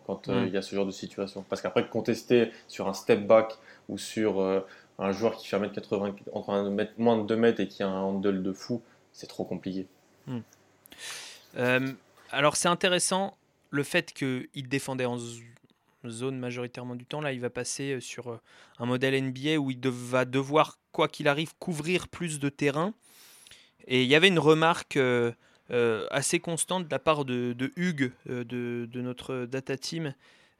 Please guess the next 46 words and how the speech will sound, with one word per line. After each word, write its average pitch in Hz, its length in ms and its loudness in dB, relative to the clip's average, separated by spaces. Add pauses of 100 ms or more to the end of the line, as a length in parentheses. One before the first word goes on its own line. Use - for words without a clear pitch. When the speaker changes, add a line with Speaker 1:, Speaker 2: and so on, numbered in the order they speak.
Speaker 2:
euh, 110 720 -8 (180)
qui, 139 340 -12
qui - 160 -12
disait 147 400 -6
que 147 420 -6
Evan 139 360 -2
Mobley, 139 640 -4
qui 143 200 -2
avait 131 160 -2
des 127 100 -6
doutes 170 300 -8
sur 131 180 -4
Evan 123 220 -4
Mobley, 160 420 -2 (340)
pas 151 140 4
du 135 100 -8
fait 135 240 -2
de 127 120 -6
son - 200 -4
skill - 300 -8
set 147 300 -2
qui - 100 -10
est - 40 -12
très - 180 -10
complet, 160 380 -6
mais 175 120 -2
du 120 160 -6
fait - 400 2 (600)
de 131 80 -4
son 127 160 0
moteur. 139 720 0 (680)
Euh, 117 400 -6
Ben, 131 640 2
je - 120 -6
te 143 80 -4
pose 135 240 -4
la 135 80 -2
question 131 320 -6
à 127 60 -2
toi. 175 260 2
Est-ce 170 120 -2
que 170 100 -6
tu 147 140 -10
trouves 180 400 -4
que, 147 120 -2
euh, 139 440 2